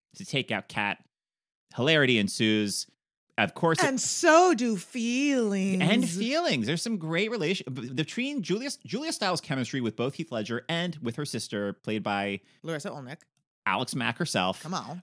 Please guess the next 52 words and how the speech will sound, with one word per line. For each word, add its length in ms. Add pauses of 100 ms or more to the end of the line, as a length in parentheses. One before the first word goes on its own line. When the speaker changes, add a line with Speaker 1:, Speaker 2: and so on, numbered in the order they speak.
Speaker 1:
Uh, 260
are 100
so 520
good. 400
There's 120
Speaker 2:
Yeah. 120
Speaker 1:
so 140
many 180
great 340 (320)
up 140
and 120
coming 360
a-, 140
actors 360
who, 140
like, 300 (400)
they're, 180
they're 160
either, 380
either 160
this 160
is 60
their 100
first 380
movie 280
or 100 (100)
one 200
of 60
their 100
first 300
movies, 360 (300)
and 140
it, 20
like, 180
it 60
launched 380
so 120
many 200
careers. 460
It's 100
really 160
wild. 560 (400)
Um, 400 (200)
it's 120
all 100
great, 160
and 100
it 60
all, 180
of 120
course, 400
works 380